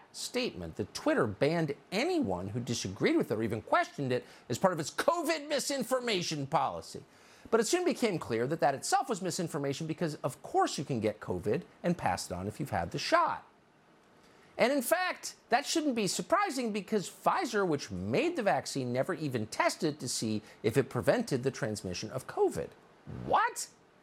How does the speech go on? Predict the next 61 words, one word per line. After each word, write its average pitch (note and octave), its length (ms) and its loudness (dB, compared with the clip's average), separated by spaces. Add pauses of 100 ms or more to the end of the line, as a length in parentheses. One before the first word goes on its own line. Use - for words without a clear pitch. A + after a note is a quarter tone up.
(680)
You'd E3+ 180 6
think D#4+ 220 4
they G#3 120 6
would C#3 220 0
know F#4+ 280 2
that F3+ 380 0
since C#3+ 400 -2
Tony D3 300 0
Fauci D#4+ 380 2
and C#3+ 120 -2
everyone D#3+ 300 2
in C3+ 60 -2
the C3 60 -2
U B2 120 2
S A#2 100 0
government C4 400 0
and C#3+ 80 -2
everyone B2+ 280 0
at A#2 60 -6
your G2 100 -8
kid's - 260 -6
school D#4 380 4
and D#3 100 0
everyone B2+ 240 0
on G2+ 160 -4
television F3+ 800 2
and G2+ 220 -8 (260)
Morning F3+ 380 2
Joe A3 340 0
and B3+ 100 0
all F#3 80 0
the E3+ 80 -2
rest B3 300 0
of F3 60 -2
them C#3 120 2
knew F3 140 2
for F#3 160 0
a D3 80 -2
fact, E4 300 0
but A3 120 -2
Pfizer E4 320 0
didn't A#2+ 300 -6
even E2+ 220 -8
know. D#2+ 120 -8
And C3 80 -4
we F3+ 80 2
know E4 200 4
that E3+ 280 2 (240)
because C3 220 -2
Pfizer D3 300 2
executive D3+ 560 0
Janine A#2 340 -4
Small C#4+ 380 2
answered C3+ 280 -6
questions F#3 440 0
on A#2 120 0
Monday A3+ 220 2
at D#3 100 -2
the C3 60 -6
European C3+ 340 0
Parliament, D3+ 440 0